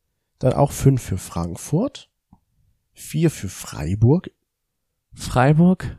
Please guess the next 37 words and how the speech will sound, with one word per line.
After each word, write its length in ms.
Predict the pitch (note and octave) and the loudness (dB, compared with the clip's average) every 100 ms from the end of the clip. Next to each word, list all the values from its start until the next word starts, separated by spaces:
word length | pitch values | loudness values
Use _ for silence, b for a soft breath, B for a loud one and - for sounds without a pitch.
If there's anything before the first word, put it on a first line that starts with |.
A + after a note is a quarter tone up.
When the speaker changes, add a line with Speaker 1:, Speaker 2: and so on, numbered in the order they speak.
| _ | _
Speaker 2:
Freiburg 680 | - - B2+ D3 D3 D3 - | -12 -4 -2 0 2 0 2
Speaker 1:
Im 40 | C3+ | 4
Speaker 2:
hier. 80 | C3+ | 6
Speaker 1:
Breisgau. 420 | A2+ A2+ - F3+ C#4 | 4 0 0 0 0
Speaker 2:
Im 100 | D3 | 0
Breisgau, 440 | A#2+ G#2+ - - | 0 -2 -4 -8
ah. 180 | D3+ - _ | -8 -8 _
Speaker 1:
Viermal 500 | - - F3 D#3 B2 | -12 -2 2 2 0
Karlsruhe. 920 | - G#2 A2+ C#3+ - - F2 D3+ C4+ B3 _ _ _ _ _ - | 0 0 2 0 -2 -4 2 2 2 -4 _ _ _ _ _ 2
Dann 460 | C3 E3+ G3 D3+ | 4 4 2 0
wurde 300 | C3 C3+ C3 | 4 4 4
noch 240 | A2+ G2+ - | 2 -2 -2
Nürnberg 420 | F#2 F2+ G#2+ - | -2 0 0 0
dreimal 380 | B2 C3 C#3+ C#3+ | 0 0 2 0
gesagt. 520 | C#3 D3+ A3 - - _ _ _ _ B B B B _ _ _ | -2 -4 -4 -10 -20 _ _ _ _ B B B B _ _ _
Speaker 2:
Da 140 | A2+ A#2+ | 2 4
habe 140 | F#3+ | 2
ich 140 | G3 | 2
auch 160 | - D#3+ | 0 4
gehört, 260 | D3+ C#3+ B2+ | 6 6 6
der 100 | A2+ | 4
war 120 | C3+ | 4
ja 80 | C#3 | 2
jetzt 140 | C3+ | 0
am 100 | C3 | -2
gleichen 460 | B2+ B2+ F#3+ - D3 | 0 0 0 0 2
Wochenende 440 | D3+ - C3 B2+ | 2 2 -2 0
wie 100 | A2+ | -2
Hamburg. 480 | A2 D3 F3+ C3 - | -2 -2 0 -2 -2
Der 100 | - | 0
soll 120 | A2 | 0
Speaker 1:
Mhm. 60 | A2 | 0
Speaker 2:
richtig 360 | - C#3+ - - | 0 -2 -2 -4
schön 200 | A2+ G2 | 0 0
gewesen 280 | F2+ E2+ F2 | -2 -4 -2
Speaker 1:
Amsterdam 360 | B2 F#2+ | 0 4
Speaker 2:
sein. 20 | C#3+ | 4